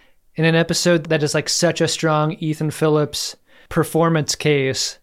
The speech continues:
in the context of the episode, I just didn't like Neelix walking onto the bridge, delivering his monologue, doing the loop around the bridge, and then leaving, and <laughs> for, for everyone to just kind of witness him.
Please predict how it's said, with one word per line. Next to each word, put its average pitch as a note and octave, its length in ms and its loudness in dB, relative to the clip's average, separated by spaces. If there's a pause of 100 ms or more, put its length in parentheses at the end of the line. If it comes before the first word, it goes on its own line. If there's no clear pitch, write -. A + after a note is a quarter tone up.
(320)
in F#3 160 4
the D#3+ 80 0
context A3 760 0
of F#3 140 2
the F3 160 0
episode, C#3+ 800 0 (640)
I F#3 80 4
just - 380 0
didn't A#3 420 0
like F3+ 560 0 (300)
Neelix E3 640 2
walking E3 480 2
onto F3+ 220 2
the D#3+ 100 2
bridge, D3+ 680 2 (380)
delivering E3+ 640 4
his D#3+ 220 2
monologue, D3+ 840 2
doing F#3 360 4
the D#3+ 120 4
loop D3 420 0
around F3+ 340 4
the F3+ 80 4
bridge, F3+ 440 2
and F3+ 180 0
then D#3+ 200 0
leaving, D3 580 0 (260)
and B2 200 -6
<laughs> - 0 -
for, - 580 0
for G#3 180 4
everyone A3 380 4
to F#3 100 0
just F#3 220 0
kind F#3+ 180 2
of C3 140 -6
witness E3+ 500 0
him. A#3 440 0